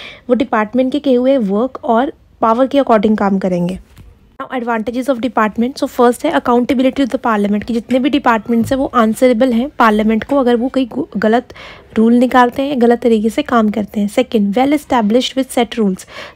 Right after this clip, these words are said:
जितने भी departments हैं वो rules and reg-, uh, regulation या procedures के according काम कर रहे हैं। Third, better control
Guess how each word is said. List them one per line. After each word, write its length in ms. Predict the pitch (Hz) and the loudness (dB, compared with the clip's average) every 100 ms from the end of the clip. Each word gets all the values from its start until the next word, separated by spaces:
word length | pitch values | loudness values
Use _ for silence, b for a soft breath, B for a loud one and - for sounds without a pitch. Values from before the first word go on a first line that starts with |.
| - | 0
जितने 320 | 233 - 269 | 0 2 2
भी 120 | 294 | 2
departments 640 | 302 285 247 220 233 220 240 | 0 2 0 2 0 0 0
हैं 80 | |
वो 120 | 247 240 | -2 0
rules 340 | 240 247 269 | 0 0 0
and 40 | 254 | 0
reg-, 160 | 226 - | -2 -2
uh, 140 | 214 214 | 0 2
regulation 520 | 208 220 214 - 247 | 2 2 2 2 0
या 80 | 247 | 0
procedures 500 | 254 226 214 240 - | -4 -2 0 0 0
के 120 | 269 | -4
according 480 | 247 220 202 247 240 | 2 2 2 0 0
काम 240 | 208 202 | -2 0
कर 140 | 226 | 0
रहे 180 | 214 226 | 0 0
हैं। 100 | 294 - B B _ - | -2 -8 B B _ 2
Third, 220 | 226 196 b b b 208 | 4 2 b b b 2
better 340 | 254 254 311 | 2 2 0
control 420 | 294 269 254 254 | 0 0 2 2